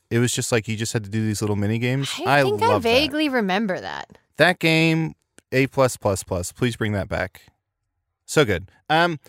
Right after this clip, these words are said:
Speaker 1: so Kevin is traveling through the desert. He's getting water a different way, and I'll even say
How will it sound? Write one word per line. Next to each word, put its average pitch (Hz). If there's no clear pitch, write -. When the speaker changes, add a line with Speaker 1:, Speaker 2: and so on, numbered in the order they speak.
Speaker 1:
so 185
Kevin 226
is 247
traveling 214
through 208
the 202
desert. 113
He's 139
getting 196
water 190
a 175
different 170
way, 113
and 131
I'll 151
even 262
say 98